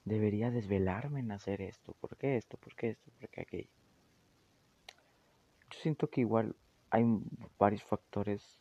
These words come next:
de excusas. Eh, bueno, de excusas a excusas, o sea, porque hay otras de que no, no me siento bien conmigo mismo y así, ahorita mismo. O sea, no sé, no me siento bien conmigo mismo ahora mismo. <laughs> Qué buena frase, ¿eh?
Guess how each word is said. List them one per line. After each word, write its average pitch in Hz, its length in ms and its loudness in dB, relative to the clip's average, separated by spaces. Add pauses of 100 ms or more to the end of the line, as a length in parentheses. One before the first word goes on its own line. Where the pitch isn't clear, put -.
de - 140 -6
excusas. 113 580 0 (840)
Eh, 90 180 -2
bueno, 95 300 2
de - 80 -8
excusas - 600 0
a 85 160 -4
excusas, 117 680 0
o 104 80 -2
sea, 104 140 4
porque - 360 -4 (320)
hay 113 160 6
otras 110 260 -2
de 104 100 0
que - 120 -4
no, 92 240 -2
no 104 140 -2
me 107 160 -4
siento 101 420 -6
bien 98 480 -2
conmigo - 420 -4
mismo 95 560 -4
y - 140 -10
así, - 280 -6 (360)
ahorita 85 400 0
mismo. 95 280 -6 (320)
O 110 60 -4
sea, - 140 0 (240)
no 107 120 8
sé, 98 240 6
no 104 220 2
me 101 100 0
siento 92 240 -2 (400)
bien 95 360 0
conmigo 95 360 0
mismo 92 320 -4
ahora 92 220 0
mismo. 92 300 -6 (160)
<laughs> - 120 -2 (580)
Qué - 80 0
buena 90 240 2
frase, - 400 -10
¿eh? 107 200 -6